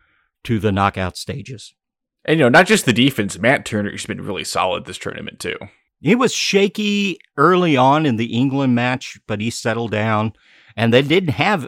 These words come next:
Speaker 1: any real chances until he had to make one big save. He was up for it.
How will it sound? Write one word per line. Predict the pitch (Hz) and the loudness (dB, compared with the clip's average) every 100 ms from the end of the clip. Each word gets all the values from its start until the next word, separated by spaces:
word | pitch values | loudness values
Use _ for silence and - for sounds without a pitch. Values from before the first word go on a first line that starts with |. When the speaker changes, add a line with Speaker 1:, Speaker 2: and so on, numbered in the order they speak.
| - | -2
Speaker 1:
any | 165 285 | 0 0
real | 151 107 165 170 | -2 -4 -4 -6
chances | - 123 156 - 113 101 | -4 -4 -4 -6 -8 -8
until | 101 110 | -6 -4
he | 104 | -2
had | 98 98 | -2 -2
to | |
make | 92 95 | -6 -6
one | 107 101 92 | -4 -4 -4
big | 98 80 | -6 -8
save. | - 104 95 90 | -6 -4 -4 -4
He | 98 | -6
was | 98 95 | -8 -8
up | 95 - | -10 -6
for | 101 92 | -4 -4
it. | 92 | -6